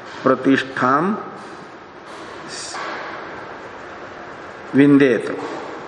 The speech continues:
यदा, ऐसा अन्वय करिए। जब अभयम को क्रिया विशेषण मानेंगे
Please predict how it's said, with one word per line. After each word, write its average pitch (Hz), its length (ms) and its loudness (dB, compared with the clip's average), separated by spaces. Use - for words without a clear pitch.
यदा, 117 360 6
ऐसा 123 320 6
अन्वय 120 340 8
करिए। 117 400 0
जब 147 380 4
अभयम 131 560 4
को 143 240 2
क्रिया 139 400 2
विशेषण 131 520 0
मानेंगे 101 600 0